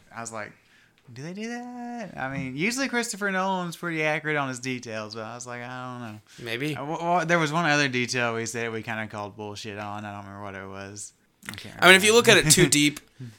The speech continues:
Speaker 2: there are some sequences in this movie where if he has no, act, like, no, no, uh, no capability to make short-term memories, how would he end up in some of the situations that he's in? Like, 'cause it, it,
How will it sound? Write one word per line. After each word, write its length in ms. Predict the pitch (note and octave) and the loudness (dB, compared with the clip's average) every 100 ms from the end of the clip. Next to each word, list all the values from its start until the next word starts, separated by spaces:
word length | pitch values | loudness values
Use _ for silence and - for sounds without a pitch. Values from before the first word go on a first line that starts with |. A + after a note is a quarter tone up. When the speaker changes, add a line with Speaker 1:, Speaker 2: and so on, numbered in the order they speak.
| - | 6
Speaker 2:
there 200 | E3 F#3 | 10 12
are 40 | |
some 280 | F#3 F3 D#3 | 10 8 6
sequences 680 | - E3 D#3 E3 D3+ D#3 C#3 | 6 6 6 4 4 4 4
in 60 | C#3 | 2
this 200 | C3+ C3+ | 2 2
movie 300 | C#3 C#3+ D3 | 2 2 2
where 200 | C3+ C3 | 2 0
if 140 | C3 | 0
he 160 | F3 F3 | 0 4
has 300 | E3+ D3+ C3+ | 6 6 4
no, 600 | C#3 C#3+ D3 C#3 A#2+ A#2 _ _ _ _ _ _ - C3+ | 4 4 4 4 -2 -8 _ _ _ _ _ _ -2 4
act, 340 | C3+ B2+ - | 4 4 -2
like, 240 | C3 B2 | -2 0
no, 320 | C3+ C3+ C3+ B2+ | 0 2 2 0
no, 340 | B2+ B2 B2 | -2 -2 0
uh, 320 | A#2+ A#2 A#2 - _ _ - - _ _ - | 0 0 -2 -8 _ _ -20 -20 _ _ -4
no 160 | C3+ C3+ | -2 0
capability 880 | C3+ B2+ A#2+ A#2+ C3 B2+ B2 B2 | 2 0 -2 -6 -2 0 0 0
to 140 | A#2+ A#2+ | 0 0
make 200 | A#2+ - | 0 0
short-term 500 | - A#2+ - A#2 A2+ | -2 -2 0 -2 -2
memories, 480 | A2+ A#2 A#2+ A#2+ - | -8 -6 -4 0 4
how 240 | B2+ A#2+ | 4 4
would 100 | A#2 | 2
he 160 | A#2+ G#2 | -4 -4
end 140 | A2+ | -6
up 100 | A2 | -6
in 80 | G#2+ | -2
some 120 | A2+ | -2
of 20 | G#2+ | -2
the 60 | |
situations 500 | A2 G#2+ A2 G#2 G#2 | -2 -2 -6 -4 -4
that 140 | G2+ F2+ | -6 -8
he's 120 | F#2+ | -8
in? 200 | G2+ A#2 _ _ _ _ _ _ _ _ _ - | -8 -14 _ _ _ _ _ _ _ _ _ -4
Like, 200 | A#2 B2 | 0 0
'cause 260 | C#3 C3 - | 4 6 6
it, 180 | B2+ - | 2 0
it, 240 | C3+ - | -2 -2